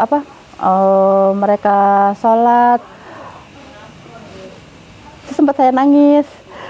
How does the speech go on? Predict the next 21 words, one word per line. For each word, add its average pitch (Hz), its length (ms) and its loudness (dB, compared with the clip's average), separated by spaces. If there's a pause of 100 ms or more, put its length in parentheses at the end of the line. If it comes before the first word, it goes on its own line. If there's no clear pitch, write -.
(120)
Terus - 100 -20
habis 220 220 0
itu 269 80 0
saya 247 160 0
ingat-ingat 240 560 -2
muka 220 240 -4
mama 226 320 -2
saya 294 240 0
tuh 269 160 -2
yang 262 160 0
pertama. 254 480 -4 (1200)
Muka 269 240 0
mama, 277 320 0 (1700)
uh, 285 320 0
apa 311 160 -2
namanya, 320 480 2 (2000)
bacaan, 240 800 -2
bacaan, 220 440 -2 (440)
bacaan 214 480 -2
surat 247 440 0
dari 214 320 0